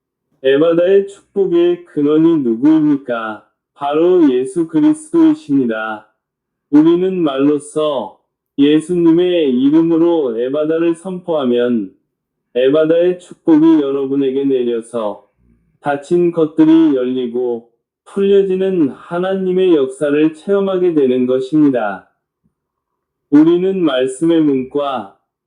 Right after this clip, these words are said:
전도의 문이 에바다 열어서 추석에 전도해야 합니다. 하나님께서 이렇게 말씀하시기를,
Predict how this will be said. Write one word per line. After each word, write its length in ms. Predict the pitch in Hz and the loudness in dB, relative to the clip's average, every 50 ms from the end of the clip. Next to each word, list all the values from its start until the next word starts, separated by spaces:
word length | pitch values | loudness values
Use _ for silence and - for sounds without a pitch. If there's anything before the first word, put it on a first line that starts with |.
| _ | _
전도의 640 | - - 156 151 151 156 156 160 165 170 175 170 151 | -8 -4 0 2 2 4 4 4 4 4 2 0 -2
문이 380 | 127 120 127 135 139 156 165 156 | -2 -2 -2 0 2 2 2 2
에바다 480 | 135 123 120 120 131 131 135 143 139 | 0 -2 -4 -4 -4 -6 -4 -2 -2
열어서 760 | 131 123 123 120 117 117 - - 131 123 117 113 113 - _ _ _ _ _ _ _ _ _ | -2 -2 -2 -4 -4 -6 -8 -8 -6 -6 -6 -8 -10 -16 _ _ _ _ _ _ _ _ _
추석에 580 | - - - 196 196 202 202 196 190 190 190 190 | -16 -8 -8 -6 -2 0 0 2 2 2 0 -2
전도해야 640 | - 165 151 143 139 135 139 131 131 123 123 131 | -2 -2 0 2 2 2 4 2 2 2 0 -2
합니다. 640 | 139 143 139 143 135 127 120 110 101 95 92 - _ _ _ _ _ _ _ _ _ _ _ _ _ _ _ _ _ _ _ _ _ _ _ _ _ _ _ _ | -2 -2 -2 -2 -2 -4 -6 -8 -8 -12 -14 -18 _ _ _ _ _ _ _ _ _ _ _ _ _ _ _ _ _ _ _ _ _ _ _ _ _ _ _ _
하나님께서 1040 | - - 185 185 190 196 196 196 190 190 185 180 175 175 170 165 - 185 185 185 175 | -6 -4 -2 0 0 0 0 0 0 -2 -2 0 2 2 2 2 0 -4 0 2 4
이렇게 500 | 156 143 139 147 156 156 156 - 175 175 | 4 4 2 0 -2 -4 -4 -4 -4 -2
말씀하시기를, 1400 | 160 143 127 127 127 131 - 160 160 156 156 156 143 139 - 139 127 123 120 117 120 120 117 113 104 101 - | -2 -2 -2 -4 -6 -6 -4 -2 -2 -2 -4 -6 -10 -10 -8 -4 -2 0 0 2 2 2 0 0 -2 -6 -10